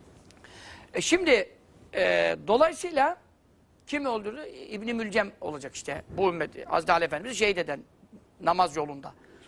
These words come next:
Haricilerden biri. Demek ki deveyi kesen bir kişi.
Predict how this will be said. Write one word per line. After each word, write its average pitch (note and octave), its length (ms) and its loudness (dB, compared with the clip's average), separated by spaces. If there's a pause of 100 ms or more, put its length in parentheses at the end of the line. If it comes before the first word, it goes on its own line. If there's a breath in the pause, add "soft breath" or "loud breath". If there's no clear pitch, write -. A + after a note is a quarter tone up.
(1300 loud breath)
Haricilerden F3 880 2
biri. C3 220 -14 (1800)
Demek A3+ 360 0
ki G#3+ 140 -4
deveyi C4+ 280 4
kesen F4 320 4
bir C4+ 80 -4
kişi. - 300 -12